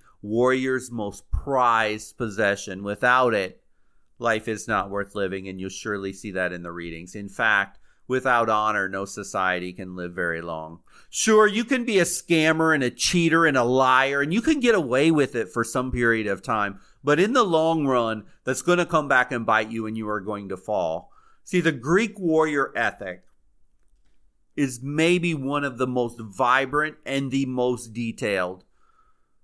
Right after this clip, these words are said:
Let's just take one fable which talks about how the Spartans sent a general, uh, Gylippus, to,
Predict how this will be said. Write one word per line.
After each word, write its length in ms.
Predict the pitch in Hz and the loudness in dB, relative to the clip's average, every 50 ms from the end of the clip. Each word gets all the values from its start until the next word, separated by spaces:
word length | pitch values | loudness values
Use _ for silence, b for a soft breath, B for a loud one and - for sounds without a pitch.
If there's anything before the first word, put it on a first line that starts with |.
| _ _ _ _ _ _ _ _ _ _ _ _ _ _ | _ _ _ _ _ _ _ _ _ _ _ _ _ _
Let's 200 | - 139 151 - | -2 -2 -2 0
just 200 | - 185 175 - | 0 0 0 2
take 200 | - 175 151 123 | 2 0 0 0
one 340 | 131 135 135 135 143 143 143 | 0 2 2 4 2 2 0
fable 460 | 131 - 135 123 120 117 113 110 110 | -2 0 2 2 2 2 0 0 0
which 240 | 104 107 107 - - | 0 -2 -4 -4 -6
talks 340 | - 135 123 120 120 - - | -2 0 2 2 0 -2 -4
about 240 | 127 117 110 104 107 | -2 0 2 2 2
how 140 | 113 107 101 | 2 0 0
the 100 | 98 101 | -2 -6
Spartans 640 | - - - - 123 120 120 117 - 113 107 104 - | -10 -10 -6 -2 2 2 2 2 0 -6 -12 -12 -10
sent 240 | - - 110 104 101 | -8 -8 -8 -6 -8
a 60 | 95 | -8
general, 720 | 92 92 - 110 101 101 98 95 92 87 87 90 90 _ _ _ _ _ _ _ _ _ _ _ - | -10 -10 -10 -8 -8 -6 -6 -6 -8 -8 -10 -12 -14 _ _ _ _ _ _ _ _ _ _ _ -4
uh, 200 | - 104 101 101 107 | 0 2 2 2 0
Gylippus, 800 | 110 139 120 110 113 120 120 127 131 127 127 117 110 107 - - - | 0 2 2 2 2 0 0 0 -2 0 0 -2 -2 -4 -6 -8 -4
to, 280 | - 143 127 120 120 - | 0 0 2 0 0 -4